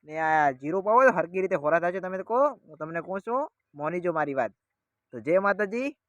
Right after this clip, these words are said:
અમારા વીડિયોને લાઈક કરવાનું ભૂલતા નહીં. નકર વરે તમે તાર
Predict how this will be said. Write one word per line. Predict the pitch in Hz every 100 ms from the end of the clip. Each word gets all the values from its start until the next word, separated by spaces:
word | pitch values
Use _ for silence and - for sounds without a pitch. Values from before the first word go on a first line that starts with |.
| -
અમારા | 170 190
વીડિયોને | 185 202 208
લાઈક | 180 196 185
કરવાનું | 202 208
ભૂલતા | 160 131 143 196
નહીં. | 202 151 110 _ _ _ _ _ _ _ _
નકર | 143 151
વરે | 143 196
તમે | 214
તાર | 220 214